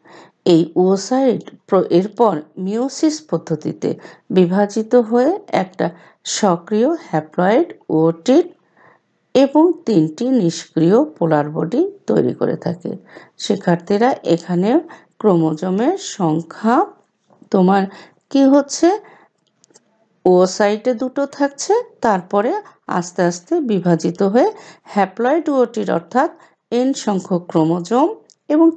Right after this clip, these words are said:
তিনটি পোলার বডি যেখানে এন সংখ্যক ক্রোমোজোম তৈরি হয়ে থাকে। এরপর oocyte-গুলো রূপান্তরিত হয়ে বড়, অসক্রিয় হয় এবং মাতৃদেহের ডিম্বাশয়ে নিষেকের জন্য অপেক্ষা করতে থাকে।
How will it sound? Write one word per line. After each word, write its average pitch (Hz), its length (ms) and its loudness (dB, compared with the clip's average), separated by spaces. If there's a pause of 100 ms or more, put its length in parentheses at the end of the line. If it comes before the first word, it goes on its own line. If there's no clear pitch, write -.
তিনটি 220 640 0 (300)
পোলার 214 360 2
বডি 254 260 -4
যেখানে 202 460 -4
এন 170 120 0
সংখ্যক 170 420 -2
ক্রোমোজোম 165 500 2 (440)
তৈরি 147 300 4
হয়ে 127 220 -6
থাকে। - 340 -14 (500)
এরপর 269 500 2 (220)
oocyte-গুলো 285 960 0
রূপান্তরিত 208 720 -2
হয়ে 277 220 -4 (100)
বড়, 196 360 0 (440)
অসক্রিয় 214 800 -2
হয় 311 360 0
এবং 311 300 2
মাতৃদেহের 240 1500 -2
ডিম্বাশয়ে 190 760 0 (340)
নিষেকের 190 640 0
জন্য 240 440 0 (140)
অপেক্ষা 170 480 -4
করতে - 360 -10
থাকে। - 340 -10